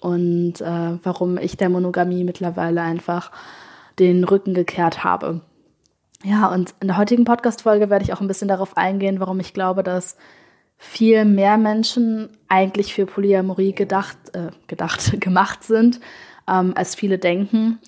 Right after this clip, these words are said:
weil aktuell leben nur sehr, sehr wenige Menschen Polyamor. Ähm,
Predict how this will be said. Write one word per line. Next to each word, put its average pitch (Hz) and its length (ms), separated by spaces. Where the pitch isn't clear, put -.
weil 190 120
aktuell 180 580
leben 180 420
nur 190 240
sehr, 190 360
sehr 185 440
wenige 175 300
Menschen 175 440
Polyamor. 175 680
Ähm, 175 600